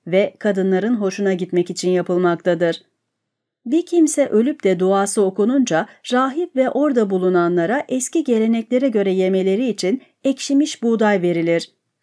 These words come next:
Bu buğdaya koleba denir. Ölüler gömülmeden önce yıkanır. Rahipler diğer tüccarlar gibi alım satım yapabilirler.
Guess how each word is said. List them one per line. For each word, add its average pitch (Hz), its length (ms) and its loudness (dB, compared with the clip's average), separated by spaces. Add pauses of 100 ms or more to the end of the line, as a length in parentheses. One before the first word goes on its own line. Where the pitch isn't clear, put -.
(160)
Bu 247 220 2
buğdaya 185 560 0
koleba 196 500 2
denir. 170 380 0 (480)
Ölüler 302 400 2
gömülmeden 240 640 4
önce 180 280 2
yıkanır. 190 680 0 (300)
Rahipler 185 760 0
diğer 311 240 0
tüccarlar 226 600 -2
gibi 220 300 -2
alım 262 420 2
satım 247 400 0
yapabilirler. 180 880 0